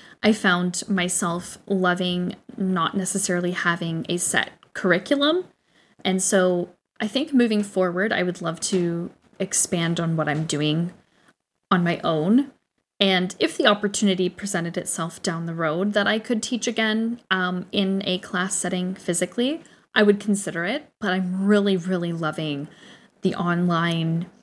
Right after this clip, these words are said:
you know, class type, um, stuff. I actually just paired up with Etcher, which was one of my business meetings this week. Um, and Etcher is an Australian company that offers, um,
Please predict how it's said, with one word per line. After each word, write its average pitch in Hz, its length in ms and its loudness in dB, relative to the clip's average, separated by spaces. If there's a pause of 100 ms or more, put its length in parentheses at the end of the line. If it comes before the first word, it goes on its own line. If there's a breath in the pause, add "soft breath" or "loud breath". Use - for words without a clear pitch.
(160)
you 190 140 2
know, 170 340 0 (100)
class - 540 2
type, - 420 0 (280)
um, 151 600 -4 (340)
stuff. - 500 0
I 165 60 4
actually 214 460 2 (280 loud breath)
just 202 280 0
paired 190 220 0
up 175 220 -4
with 170 500 -2
Etcher, 196 460 2
which 208 180 -4
was 175 220 -2
one 170 100 -4
of 165 160 -6
my 165 160 -2
business 202 480 4
meetings 165 360 -4
this - 260 -4
week. - 260 -2 (440 loud breath)
Um, 170 260 0
and - 120 -4
Etcher 196 300 2
is 180 140 0
an 180 40 -4
Australian 175 600 0
company 170 480 -4
that 160 180 -6
offers, 170 720 -2 (120)
um, 165 480 -4